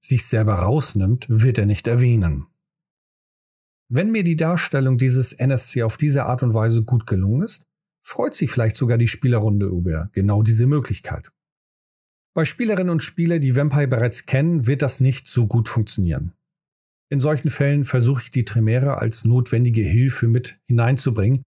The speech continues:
die die Spieler eigentlich nicht nehmen möchten. Es kursiert vielleicht eine dämonische Macht in der Domäne. Eine Tremere hat über ihre Kontakte die Gerüchte in dieser Domäne verstreut,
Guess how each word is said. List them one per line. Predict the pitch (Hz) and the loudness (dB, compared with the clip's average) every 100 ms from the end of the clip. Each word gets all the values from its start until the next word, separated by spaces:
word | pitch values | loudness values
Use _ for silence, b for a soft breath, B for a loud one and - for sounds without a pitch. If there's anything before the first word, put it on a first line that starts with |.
| _ | _
die | 160 | -2
die | 151 | 0
Spieler | 147 175 156 143 | 0 -2 -2 -2
eigentlich | 110 123 135 131 131 | 0 0 0 0 0
nicht | 127 139 | -2 0
nehmen | 160 135 | 0 0
möchten. | 80 - - - _ _ _ _ _ _ _ | -2 -6 -14 -20 _ _ _ _ _ _ _
Es | 180 - | -8 -4
kursiert | 190 170 185 | 0 0 -2
vielleicht | - 156 156 - | -2 -2 -2 -2
eine | 143 139 | 0 2
dämonische | 117 127 139 117 113 | 2 2 2 0 0
Macht | 98 107 131 - - | 2 0 0 -6 -4
in | 147 | 0
der | 135 | 2
Domäne. | 123 123 120 127 123 123 - _ _ _ _ - | 2 2 2 2 2 0 -2 _ _ _ _ -2
Eine | 131 120 | 0 0
Tremere | - 104 110 135 143 120 | 0 0 2 0 2 0
hat | 143 | 0
über | - 135 | 0 0
ihre | 131 160 156 | 0 0 0
Kontakte | 127 123 117 120 - 131 | 0 -2 0 -2 -2 0
die | 127 107 | 2 2
Gerüchte | 113 110 131 - 147 | 2 0 -2 -2 -2
in | 147 123 | 0 0
dieser | 117 113 107 | 2 2 2
Domäne | 113 104 117 | 2 2 0
verstreut, | 117 120 - 120 120 135 | 0 -2 -2 -2 -2 -4